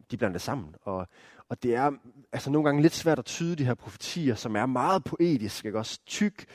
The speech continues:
gammel, jødisk, hebraisk poesi. Øh, jeg ved ikke, om nogen af jer, I har læst meget i profetbøgerne. Men, øh, det kan være virkelig smukt, og det kan også være ret forvirrende.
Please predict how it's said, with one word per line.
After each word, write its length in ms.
gammel, 480
jødisk, 540
hebraisk 680
poesi. 580
Øh, 340
jeg 120
ved 40
ikke, 100
om 60
nogen 140
af 40
jer, 80
I 80
har 320
læst 280
meget 260
i 140
profetbøgerne. 680
Men, 200
øh, 240
det 80
kan 100
være 140
virkelig 260
smukt, 320
og 60
det 80
kan 60
også 160
være 220
ret 140
forvirrende. 380